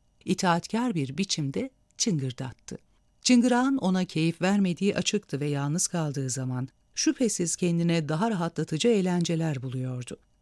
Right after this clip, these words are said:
Mesela Bay Button bir gün bir önceki hafta şimdiye kadar hiç içmediği kadar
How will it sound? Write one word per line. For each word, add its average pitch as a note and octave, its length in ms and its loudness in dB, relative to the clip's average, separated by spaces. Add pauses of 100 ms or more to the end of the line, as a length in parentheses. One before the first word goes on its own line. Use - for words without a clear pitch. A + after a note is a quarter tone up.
Mesela C4 460 2
Bay G3+ 200 4
Button G3+ 360 2
bir G3+ 140 2
gün D#3 280 0
bir G#3 100 4
önceki E3+ 400 0
hafta D3+ 300 -2
şimdiye F#3+ 400 2
kadar D#3+ 340 -2
hiç C#3+ 180 -8
içmediği E3+ 440 0
kadar D#3+ 320 -2